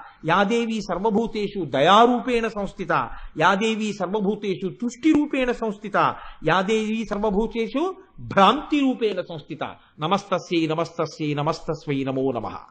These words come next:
చండీయాగం చేస్తే ఈ మంత్రాలతోటే హవిస్సులు ఇస్తారు అమ్మవారికి. దీని చేత ఇవన్నీ మనకి అమ్మవారి అనుగ్రహంతో సరి అయినటువంటి దిశ యందు ప్రచోదనం జరగాలని కోరుకుంటాం.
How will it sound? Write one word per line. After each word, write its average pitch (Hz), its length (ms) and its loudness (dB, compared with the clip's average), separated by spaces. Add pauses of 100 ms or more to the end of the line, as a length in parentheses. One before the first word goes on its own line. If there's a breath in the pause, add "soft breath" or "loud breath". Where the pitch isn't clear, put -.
(720 soft breath)
చండీయాగం 214 600 -2
చేస్తే 208 560 2 (220)
ఈ 165 100 -4
మంత్రాలతోటే 208 680 -2
హవిస్సులు 196 460 -2
ఇస్తారు 160 280 -6
అమ్మవారికి. 139 480 -10 (600 soft breath)
దీని 208 360 0
చేత 208 180 0 (300)
ఇవన్నీ 214 520 0
మనకి 254 340 0
అమ్మవారి 226 580 0
అనుగ్రహంతో 220 880 0 (340 loud breath)
సరి 226 260 4
అయినటువంటి 226 560 0
దిశ 165 280 -6
యందు 233 280 0
ప్రచోదనం 214 640 4
జరగాలని 185 440 0
కోరుకుంటాం. 170 500 -8